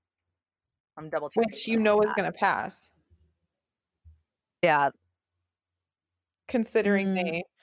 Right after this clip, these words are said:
Speaker 1: yeah,
Speaker 2: control
Speaker 1: Congress
Speaker 2: every
Speaker 1: should make
Speaker 2: aspect of our government, anything they want to pass will pass, which is what is really scary about this whole thing.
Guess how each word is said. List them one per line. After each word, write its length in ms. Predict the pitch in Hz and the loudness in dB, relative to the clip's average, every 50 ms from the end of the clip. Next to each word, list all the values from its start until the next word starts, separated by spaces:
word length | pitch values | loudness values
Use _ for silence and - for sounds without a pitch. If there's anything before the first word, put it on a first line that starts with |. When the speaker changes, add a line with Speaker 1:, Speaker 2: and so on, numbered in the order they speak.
| _ _ - - _ _ - | _ _ -20 -20 _ _ 0
Speaker 1:
yeah, 440 | 220 254 240 226 196 180 170 170 - | 2 4 4 6 4 4 4 2 4
Speaker 2:
control 220 | 294 277 269 220 | 4 4 4 4
Speaker 1:
Congress 60 | - | 4
Speaker 2:
every 340 | 226 247 247 262 254 240 233 | 4 4 4 2 2 2 2
Speaker 1:
should 100 | 220 190 | 0 0
make 200 | 185 190 185 - | 0 -2 0 0
Speaker 2:
aspect 640 | - 208 220 254 - - - - 190 170 180 - 208 | 2 2 2 0 0 -2 0 2 2 2 2 0 -2
of 100 | 190 185 | 0 2
our 100 | 185 180 | 2 2
government, 640 | 180 190 196 214 208 196 175 170 160 165 175 - - _ _ - | 2 2 2 2 2 0 -2 -2 -2 -4 -4 -6 -8 _ _ -4
anything 520 | 196 214 214 233 247 262 - 247 247 247 | -2 -2 -2 -2 -6 -6 -6 -8 -6 -4
they 160 | 240 240 233 214 | -2 -2 -2 -2
want 500 | 185 175 165 160 170 180 175 - 233 - | -2 -2 0 0 0 -2 -4 -6 -10 -10
to 120 | - - | -10 -10
pass 520 | 196 208 185 170 160 170 196 226 - - - | -4 -2 0 2 2 2 2 0 -2 -12 -14
will 300 | 220 196 185 185 170 165 | -6 0 2 2 2 2
pass, 580 | - - - - - - - - - - - _ - | 0 -2 -8 -6 -8 -10 -12 -16 -18 -20 -18 _ 0
which 260 | 220 220 226 226 - | 2 2 2 2 2
is 220 | - 233 220 208 208 | 2 2 2 2 0
what 260 | 202 196 190 170 - | 2 4 4 4 4
is 220 | 190 196 196 214 | 2 0 0 0
really 300 | 196 202 190 180 180 202 | 0 2 2 2 2 0
scary 640 | 202 - - 185 160 151 151 156 - - - 190 - _ _ - | -2 -4 -4 -2 -2 -2 -2 -2 -4 -6 -6 -10 -14 _ _ -2
about 320 | 190 185 170 160 151 - - | 0 2 2 0 0 -2 -6
this 140 | 185 - | -6 -4
whole 180 | - 185 160 156 - | -2 -2 -2 -2 -4
thing. 320 | - 110 85 78 202 202 | -6 -8 -6 -8 -10 -14